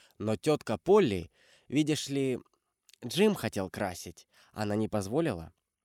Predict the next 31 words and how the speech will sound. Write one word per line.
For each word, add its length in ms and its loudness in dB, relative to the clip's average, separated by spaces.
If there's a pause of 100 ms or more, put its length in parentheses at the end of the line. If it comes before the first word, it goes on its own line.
(160)
Сид 400 -2
хотел 360 -2
красить, 520 -2 (200)
не 160 2
позволила 580 2
и 180 -2
Сиду. 500 -2 (440)
Сам 380 2
видишь, 280 0
как 160 -6
я 80 0
стараюсь. 600 0 (240)
Ну, 240 4 (160)
пущу 420 2
я 120 6
тебя, 380 -2 (180)
а 120 2
ты 140 4
сделаешь 440 4
что-нибудь 440 2
не 120 6
так, 360 2
и, 280 0 (240)
у, 180 -4
э, 360 -6
пустяки, 640 0 (160)
я 160 4
постараюсь, 760 2 (140)
дай 240 4
только 300 4
попробовать. 640 4